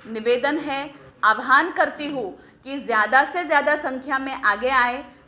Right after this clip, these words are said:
ज़्यादा से ज़्यादा संख्या में ये फॉर्म भरे। ये बिल्कुल ही निःशुल्क है, आपको एक भी रुपया यहाँ पे खर्चा नहीं करना है। तो आप अपने हुनर को एनकैश कीजिए, आप अपने हुनर को आगे बढ़ाइए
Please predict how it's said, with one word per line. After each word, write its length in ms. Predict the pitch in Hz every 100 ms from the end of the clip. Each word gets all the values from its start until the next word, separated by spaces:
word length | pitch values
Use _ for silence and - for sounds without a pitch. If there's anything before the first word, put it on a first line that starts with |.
| 185
ज़्यादा 340 | 220 214 254
से 180 | 262 277
ज़्यादा 320 | 247 220 233
संख्या 400 | 240 247 233 262
में 120 | 269 269
ये 160 | 262
फॉर्म 420 | 262 220 233 294
भरे। 400 | 302 240 233 262 - - -
ये 100 | 285
बिल्कुल 460 | 233 262 269 320 320
ही 200 | 339 294
निःशुल्क 440 | 277 311 320 320 311
है, 260 | 262 302 - _ _ _ _
आपको 320 | 214 233 254 269
एक 360 | 233 247 247
भी 100 | 302
रुपया 320 | 285 285 285
यहाँ 280 | 277 247 240
पे 140 | 240 262
खर्चा 400 | 269 208 269 262
नहीं 340 | 214 208 277
करना 380 | 302 240 208 196
है। 340 | 202 196 233 - _ _ 285
तो 400 | 311 359 - - _ -
आप 400 | 254 311 - -
अपने 340 | 240 240 311 381
हुनर 400 | 370 302 302 302
को 380 | 302 294 302 -
एनकैश 540 | 254 247 247 254 349 -
कीजिए, 480 | 269 208 294 - -
आप 140 | 233
अपने 240 | 226 247 269
हुनर 320 | 285 233 233
को 140 | 262
आगे 400 | 254 196 196 233
बढ़ाइए 640 | 254 226 202 196 196 233